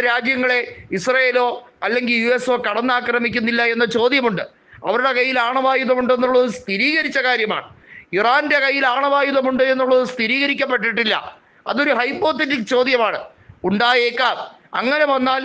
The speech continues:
ഇസ്രായേലിനെതിരെ തൊടുത്തേക്കാം. ഇങ്ങനെ ഊഹാപോഹങ്ങൾ വെച്ചുകൊണ്ടാണ് ഇസ്രായേൽ ഒരു രീതിയിലും പ്രകോപനമില്ലാതെ കടന്നാക്രമിച്ചത്.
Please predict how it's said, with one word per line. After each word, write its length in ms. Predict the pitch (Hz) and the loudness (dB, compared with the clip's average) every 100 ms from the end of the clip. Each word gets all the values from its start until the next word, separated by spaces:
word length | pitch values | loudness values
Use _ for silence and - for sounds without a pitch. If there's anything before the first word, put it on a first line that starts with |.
| 254 | -2
ഇസ്രായേലിനെതിരെ 680 | 185 240 262 254 240 240 233 226 | 0 0 0 0 0 0 0 0
തൊടുത്തേക്കാം. 640 | 208 214 285 262 262 185 - - _ - | 0 0 0 0 0 -2 -6 -16 _ -2
ഇങ്ങനെ 220 | 262 302 269 269 | 0 2 2 2
ഊഹാപോഹങ്ങൾ 800 | 311 294 311 302 294 254 269 262 254 | 2 2 2 2 2 2 0 0 0
വെച്ചുകൊണ്ടാണ് 600 | 226 254 240 226 214 220 185 - _ _ 208 | 0 0 0 0 0 0 -4 -8 _ _ -4
ഇസ്രായേൽ 400 | 214 240 233 214 156 - - - 185 | 0 0 0 0 -6 -14 -20 -6 0
ഒരു 180 | 240 311 311 | 2 2 2
രീതിയിലും 380 | 277 254 254 240 233 | 0 0 0 0 0
പ്രകോപനമില്ലാതെ 760 | 220 240 233 226 220 214 214 214 | 0 0 0 -2 0 0 -2 -2
കടന്നാക്രമിച്ചത്. 880 | 208 226 233 220 220 214 185 196 | -2 0 0 0 0 -2 -2 -2